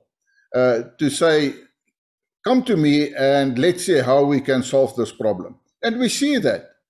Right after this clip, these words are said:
I mean, there are peace talks on, uh, taking place already, and we, already started a couple of weeks ago. And it seems if there is some progress, but, uh, what it really is going to,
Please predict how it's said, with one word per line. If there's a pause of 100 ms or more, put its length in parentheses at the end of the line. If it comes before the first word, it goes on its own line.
(340)
I
mean,
there
are
peace
talks
on, (100)
uh, (260)
taking
place
already,
and (180)
we, (320)
already
started
a (100)
couple
of
weeks
ago. (460)
And
it
seems
if
there (100)
is
some
progress,
but,
uh,
what
it
really
is
going
to,